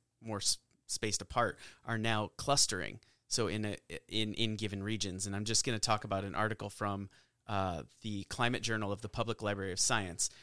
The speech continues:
Researchers assessed twelve year-to-year hazards to coffee productivity in the twelve most productive coffee regions of the world. And these hazards, they're not the extreme conditions. We're not talking about hurricanes. We're not talking about floods. We're not talking droughts here. Um, they're very specific conditions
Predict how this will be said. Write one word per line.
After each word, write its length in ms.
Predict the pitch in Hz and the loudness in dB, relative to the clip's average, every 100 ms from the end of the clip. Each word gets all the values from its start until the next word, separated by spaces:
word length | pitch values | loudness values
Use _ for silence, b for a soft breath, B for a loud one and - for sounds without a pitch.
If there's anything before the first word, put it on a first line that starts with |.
| B | B
Researchers 500 | 135 131 143 131 123 | 2 4 4 4 4
assessed 420 | 123 - 113 - - | 4 6 6 6 4
twelve 280 | 139 156 | 4 4
year-to-year 440 | 135 131 123 113 107 | 4 0 0 -2 -4
hazards 480 | - 95 90 92 - | 0 0 0 -2 -4
to 80 | |
coffee 280 | - 98 95 | -2 -4 -4
productivity 760 | - 95 95 - 95 - 67 - B B - | -8 -8 -4 -4 -4 -8 -10 -12 B B -4
in 140 | 113 | -2
the 80 | 107 | 0
twelve 500 | - 120 113 107 - b _ | 2 6 6 4 -2 b _
most 380 | 110 123 156 - | 0 4 4 2
productive 360 | 131 117 120 | 0 0 -2
coffee 280 | - 110 110 | 2 2 4
regions 400 | 98 98 98 90 | -2 -4 -2 -2
of 40 | 87 | -2
the 60 | |
world. 380 | 90 69 50 - b b b | -6 -6 -6 -14 b b b
And 100 | 117 | -2
these 140 | 117 120 | 2 6
hazards, 420 | 127 127 147 123 | 6 6 4 4
they're 120 | 117 | 4
not 220 | 113 127 | 6 4
the 60 | 143 | 4
extreme 360 | - - 127 113 | 4 4 2 -2
conditions. 440 | 101 95 - - | -2 -2 -2 -2
We're 100 | 101 | 0
not 180 | 107 - | 0 0
talking 280 | 123 123 113 | -2 -2 0
about 360 | 110 113 113 B B _ | 4 4 4 B B _
hurricanes. 720 | 139 135 - 135 127 123 117 | 0 0 4 4 4 4 2
We're 80 | 117 | 0
not 140 | 110 | 0
talking 180 | 123 127 | -2 -2
about 160 | 131 - | -2 2
floods. 240 | 120 113 | 2 4
We're 60 | 110 | -2
not 120 | 107 | -2
talking 300 | 113 127 113 | -4 -2 -2
droughts 400 | 113 107 104 - | 4 4 4 0
here. 320 | 95 90 98 b b b - | 0 -4 -6 b b b 2
Um, 240 | 107 101 | 2 2
they're 100 | 104 | -2
very 380 | 98 110 120 151 | 0 2 4 6
specific 680 | - - - - 113 117 - | 4 4 2 2 0 -2 -4
conditions 680 | 113 98 98 64 58 - | -4 -2 0 0 -4 -8